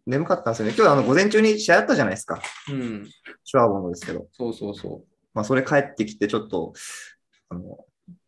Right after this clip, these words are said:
Speaker 1: 眠気がありながら見ちゃったんで。
Speaker 2: マリノス、今のやり方はショートカウントが適正だから。ただね、前からのプレスもね、行く気持ちはあるんだけど、
Speaker 1: はい。
Speaker 2: プレスの連動したかけ方とかマリノス決めてないから、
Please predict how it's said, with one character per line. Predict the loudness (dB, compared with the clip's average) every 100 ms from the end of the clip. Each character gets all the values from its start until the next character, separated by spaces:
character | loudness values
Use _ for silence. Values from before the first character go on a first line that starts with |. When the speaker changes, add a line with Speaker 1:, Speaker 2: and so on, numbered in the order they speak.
| _ _ _ _ _ -10
Speaker 1:
眠 | -6 0
気 | 2
が | 2 0 0
あ |
り | 0
な | 2
が | 0
ら | -4
見 |
ち | -6
ゃ |
っ | -10
た | -12
ん | -12
で。 | -12 -14 -20 -20 _ _ _ _ _ _ _ -10
Speaker 2:
マ |
リ | -4
ノ | -4
ス、 | 0
今 | 0 2
の |
や | 4
り | 4
方 | 2 0
は | 0
シ | 0
ョ |
ー |
ト | 0
カ | 0
ウ |
ン | 0
ト |
が | -2
適 | -4 -8
正 | -12
だ | -14
か | -14
ら。 | _ -20 -20 -6
た | 0
だ | 0
ね、 | 4
前 | 4 6
か | 6 6
ら |
の | 6
プ | 8
レ | 6
ス | 6 4
も | 2
ね、 | 2 4 2 0
行 | -2 0
く | 2
気 | 4
持 | 4 6
ち | 6
は | 8
あ | 8
る | 8
ん | 4
だ |
け | 2
ど、 | 2 2 2 -2 -8 _ -2
Speaker 1:
は | -2
い。 | -2
Speaker 2:
プ | -2
レ | -2
ス | 0
の | 0
連 | 0 0 4
動 | 2
し | 2
た | -2
か | -6
け | -2
方 | 0 0
と | 0
か | 0
マ | 0
リ | 0
ノ |
ス | -2
決 | -6
め | -4
て | -2
な | -2
い |
か | -2
ら、 | -2 -2 -4